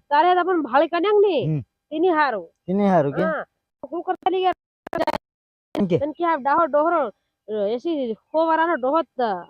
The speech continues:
Speaker 1: ઉપી જ દેવાની છે હાવ. તારું મંગવાને ચિત્રણ પહેરાવી આલવાના છે કે.
Speaker 2: એમ કે પડેલા
Speaker 1: હા.
Speaker 2: દાતુના?
Speaker 1: હા.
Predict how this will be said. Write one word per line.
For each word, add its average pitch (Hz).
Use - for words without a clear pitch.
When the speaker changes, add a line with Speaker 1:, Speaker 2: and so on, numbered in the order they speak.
Speaker 1:
ઉપી 302
જ 254
દેવાની 277
છે -
હાવ. 240
તારું 254
મંગવાને 294
ચિત્રણ 311
પહેરાવી 285
આલવાના 233
છે 214
કે. 185
Speaker 2:
એમ 202
કે 208
પડેલા 214
Speaker 1:
હા. 202
Speaker 2:
દાતુના? 214
Speaker 1:
હા. 240